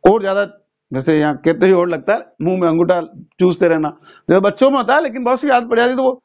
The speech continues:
बच्चे, बहुत से मैंने देखा है गाँव में, पांचवी छठी क्लास तक बच्चे जो है अंगूठे चूसने आते हैं। हालांकि आजकल उसमें सुधार हुआ है, पहले ये ज्यादा परिवेश था, लेकिन नाखून चबाना तो आप बड़ों को भी देख सकते हैं कि उनकी आदत पड़ गई तो नाखून को जाना। तो ये स्नायु मंडल संबंधी आते हैं।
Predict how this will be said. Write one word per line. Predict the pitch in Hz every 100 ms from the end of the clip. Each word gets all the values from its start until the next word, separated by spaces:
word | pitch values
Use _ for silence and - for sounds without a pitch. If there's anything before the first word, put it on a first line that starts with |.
| _ _
बच्चे, | 180 180 233
बहुत | 214 214
से | 240
मैंने | 233
देखा | 208 226 233
है |
गाँव | 202 196
में, | 208
पांचवी | - 196 190 202
छठी | 196 208 175
क्लास | 175 170 170
तक | 262 247 _ _
बच्चे | 143 143 160
जो | 143
है | 147
अंगूठे | - 135 139 135
चूसने | - 131
आते | 147 -
हैं। | -
हालांकि | 165 175
आजकल | 165 170 208
उसमें | 190 202
सुधार | 175 202 214
हुआ | 180
है, | - _ _ _
पहले | 240 254 269 247 - _
ये | 196 190
ज्यादा | 165 170
परिवेश | 156 139 143
था, | 139 190 285 - -
लेकिन | 165 202
नाखून | 202 220 247 233
चबाना | 196 190 202
तो | 208
आप | 185
बड़ों | 160 175
को | 180
भी | 185
देख | 165 160
सकते | 156 151
हैं | 247 349 _ _ _ -
कि | 143 -
उनकी | 151 143
आदत | 139 143 135
पड़ | 127
गई | 127 147
तो | 208
नाखून | 165 120 120 113
को | 117
जाना। | 113 _ -
तो |
ये | 226
स्नायु | - 175 190
मंडल | 175 175
संबंधी | 165 160 175
आते | 135 - 135
हैं। | 131